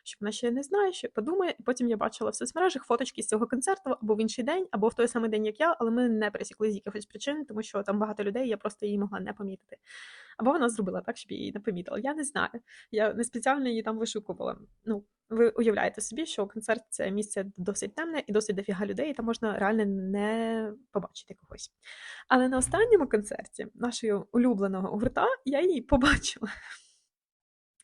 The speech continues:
Досить смішна історія, що колись ми, е,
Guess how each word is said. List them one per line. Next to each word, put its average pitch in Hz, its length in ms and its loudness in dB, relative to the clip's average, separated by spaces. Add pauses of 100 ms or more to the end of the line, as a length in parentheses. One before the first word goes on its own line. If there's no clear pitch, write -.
(340)
Досить 302 260 6
смішна 240 320 2
історія, 349 560 4
що 233 400 0
колись 233 340 -2
ми, 233 280 2 (140)
е, 208 360 2